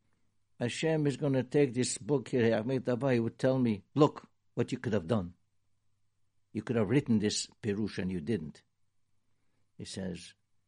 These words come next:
"That's why he decided to become a Talmid Chacham. That's what he wanted. That was his mission on earth."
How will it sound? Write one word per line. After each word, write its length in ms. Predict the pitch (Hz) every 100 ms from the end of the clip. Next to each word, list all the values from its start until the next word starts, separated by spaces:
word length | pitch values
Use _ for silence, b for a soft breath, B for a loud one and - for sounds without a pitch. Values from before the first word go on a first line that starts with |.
| _ _ _ _ _ -
"That's 320 | 120 110 -
why 120 | 107
he 120 | 104
decided 600 | 98 98 - 117 92 90 - _ _ _ _ _ _ _ _
to 80 | 117
become 360 | 117 127 202 175
a 60 |
Talmid 300 | 175 156 165 -
Chacham. 420 | 180 185 185 123 _ -
That's 200 | 190 185
what 120 | 180
he 80 | 180
wanted. 400 | 156 208 - 113
That 120 | 202
was 140 | 208
his 220 | 156 202 165
mission 480 | 196 208 208 185 175 _ _ _ _ _ _
on 140 | 156
earth." 340 | 202 143 -